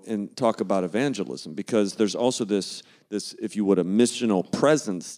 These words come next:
to, uh, to being in the neighborhood. So I think of a lot of people that our church has had the opportunity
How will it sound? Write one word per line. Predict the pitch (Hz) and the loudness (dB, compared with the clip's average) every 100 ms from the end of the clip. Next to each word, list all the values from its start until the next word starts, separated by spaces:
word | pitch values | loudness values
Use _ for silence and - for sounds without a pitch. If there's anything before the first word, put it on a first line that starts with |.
| - | -6
to, | 110 101 92 90 87 90 | 0 2 2 0 -2 -2
uh, | 90 85 - | -2 -2 -4
to | 107 | -4
being | 95 92 | -2 -4
in | 85 | -6
the | |
neighborhood. | 82 80 78 85 60 - - - | -8 -8 -10 -10 -12 -14 -20 -18
So | - 120 | 2 4
I | |
think | 110 135 104 | 4 0 0
of | |
a | 95 | 0
lot | 90 95 113 160 | 2 2 4 4
of | 151 - | 2 -2
people | 151 120 | -4 -2
that | 107 - | -2 -2
our | 127 | -6
church | - 143 117 | -2 -4 -4
has | 101 | -6
had | 123 | -4
the | 117 98 | -4 -4
opportunity | 120 151 - 175 190 127 90 87 | -4 -6 -6 0 2 2 0 -4